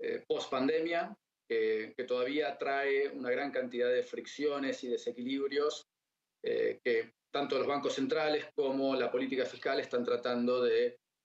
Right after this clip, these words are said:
eh, de, de, de amortiguar, ¿no? Eh, y uno de ellos es el quitar una gran parte de,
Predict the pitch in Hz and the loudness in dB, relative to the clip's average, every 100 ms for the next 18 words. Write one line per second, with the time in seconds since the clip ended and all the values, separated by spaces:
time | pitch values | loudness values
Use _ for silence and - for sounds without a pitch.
0 | _ - 107 101 - - _ _ - 123 | _ -4 -2 -2 -4 -6 _ _ -4 -2
1 | 117 113 120 120 120 110 117 131 127 - | 0 0 0 0 0 -2 0 0 2 0
2 | 110 123 - - 110 104 104 107 123 156 | -2 -4 -4 -2 0 2 2 0 0 2
3 | 147 156 139 165 165 131 131 139 - - | 2 2 2 0 0 0 0 0 -6 -20
4 | _ _ _ _ - 120 113 113 117 117 | _ _ _ _ -2 2 2 0 0 0
5 | - _ _ _ _ _ 120 - 151 143 | -4 _ _ _ _ _ -8 -2 0 2
6 | 151 147 131 123 143 143 131 147 139 135 | 2 2 0 2 2 0 -2 -2 0 0
7 | - 131 127 123 123 127 | 0 2 4 4 4 0